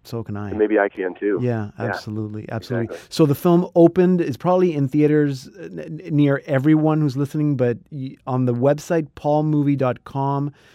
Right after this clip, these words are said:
Speaker 1: there's a little feature that people can find a theater near you, and you can type in your zip code. I presume your postal code as well if you're in Canada, and
Speaker 2: Yep.
Speaker 1: it'll tell you where the nearest theater is to you. Is it important? I know that sometimes with these sort of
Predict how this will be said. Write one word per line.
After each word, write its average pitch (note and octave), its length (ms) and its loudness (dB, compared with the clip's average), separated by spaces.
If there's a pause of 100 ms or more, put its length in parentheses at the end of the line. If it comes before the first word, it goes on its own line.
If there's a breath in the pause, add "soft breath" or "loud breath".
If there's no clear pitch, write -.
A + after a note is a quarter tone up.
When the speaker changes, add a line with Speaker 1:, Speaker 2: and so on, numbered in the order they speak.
(160 soft breath)
Speaker 1:
there's A#2 160 -2
a A#2+ 40 -2
little B2+ 220 0
feature C#3+ 380 -4
that A#2+ 140 -4
people C3 240 -6
can A#2 460 -4
find B2 380 -4
a B2 40 -4
theater B2+ 300 -2
near A#2+ 200 0
you, B2+ 300 0
and C3 80 -2
you A#2 80 -2
can A2+ 140 -4
type A2+ 240 -4
in A#2+ 160 -2
your A2 120 -2
zip A#2+ 240 -6
code. C#3 340 -4 (560 soft breath)
I C3+ 100 -6
presume B2 380 2
your C3 100 2
postal C3+ 320 -2
code B2+ 180 -2
as A2+ 120 -2
well B2 180 -2
if A#2+ 80 -4
you're A#2 160 -4
in A2+ 60 -4
Canada, B2+ 500 -6 (540 soft breath)
and A2+ 400 -2
Speaker 2:
Yep. A#2 100 -4
Speaker 1:
it'll A#2 200 -2
tell B2+ 280 -2
you B2+ 560 0
where A#2 560 -2
the A#2+ 100 -2
nearest A#2 440 -2
theater G#2+ 320 -2
is G#2 240 -8
to - 160 -10
you. B2 440 -2 (520 soft breath)
Is C#3 200 2
it D3+ 80 4
important? C#3+ 600 0
I B2+ 60 -4
know C3+ 160 2
that D3 80 0
sometimes C3+ 400 -2
with A2+ 100 -2
these A#2 220 -2
sort A#2+ 180 -2
of G#2+ 240 -4